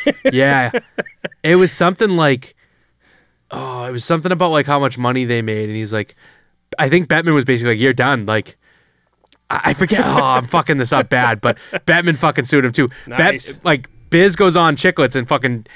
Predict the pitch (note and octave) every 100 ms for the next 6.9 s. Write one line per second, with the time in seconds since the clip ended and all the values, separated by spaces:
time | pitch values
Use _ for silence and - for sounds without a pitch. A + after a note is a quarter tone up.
0 | - - D3+ D3+ B2 C#3+ C#3 B2 G#2 A2
1 | A2+ A2+ D#3 D#3+ B2 G2+ E3 C3+ D3 E3
2 | E3 D3+ D3+ C#3 - C#3+ C#3+ C#3+ D#3+ D3
3 | D3 D3+ A#2+ - C#3 C3 C3 C3+ C3+ C3
4 | C3 C3 D3 B2+ D#3+ C#3+ B2 A#2 - D#3
5 | C#3 C3 C#3 D3 D#3+ E3 D#3+ B2+ - C3+
6 | C3+ A#2 B2+ C3+ B2 A#2 C3 B2